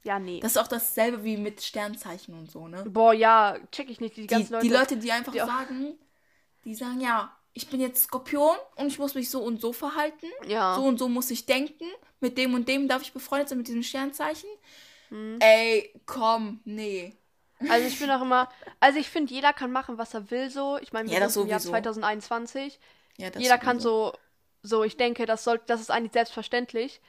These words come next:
Speaker 1: Aber ja, also ich find auch immer so die ganzen Leute, so wenn man so zum Beispiel diese spirituellen Leute, es gibt natürlich immer welche, die gehen in die negative Richtung.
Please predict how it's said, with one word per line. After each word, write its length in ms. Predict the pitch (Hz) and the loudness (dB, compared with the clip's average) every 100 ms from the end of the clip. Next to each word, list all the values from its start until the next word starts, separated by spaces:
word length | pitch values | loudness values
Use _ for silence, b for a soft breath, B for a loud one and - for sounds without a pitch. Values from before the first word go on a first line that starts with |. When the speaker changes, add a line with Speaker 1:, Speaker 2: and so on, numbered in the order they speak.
| b b b b _ | b b b b _
Speaker 1:
Aber 420 | 196 208 214 196 | -2 -2 -2 -6
ja, 380 | 196 196 190 190 - | -4 -4 -2 -4 2
also 160 | 233 | 2
ich 100 | 262 | 2
find 200 | - 349 302 | -4 -2 0
auch 100 | 247 | -2
immer 240 | 226 233 | -2 -4
so 120 | 233 | -6
die 120 | 220 | -8
ganzen 320 | 233 233 - 226 | -4 -6 -6 -6
Leute, 480 | 226 247 226 233 294 b b b b | -4 -4 -4 -6 -8 b b b b
so 220 | b 240 240 | b 0 4
wenn 100 | 269 | 4
man 140 | 269 | 2
so 80 | 233 | 0
zum 140 | - | -8
Beispiel 240 | 240 233 247 | -6 -6 -2
diese 220 | 240 233 _ | -2 -2 _
spirituellen 840 | - - 262 269 262 247 240 247 240 | -12 -10 -6 -6 -6 -4 -2 -2 0
Leute, 260 | 208 202 | -2 -2
es 100 | 214 - | -6 -8
gibt 140 | 262 | -4
natürlich 360 | 269 - 247 - | -4 -4 -10 -6
immer 240 | 247 247 | 0 2
welche, 240 | 233 240 | 0 -2
die 100 | 226 220 | -10 -10
gehen 140 | 233 | -6
in 60 | 226 | -4
die 100 | 220 | -4
negative 640 | 214 233 277 - 320 269 | -2 2 2 4 0 0
Richtung. 380 | 262 302 - 320 | -4 -8 -4 0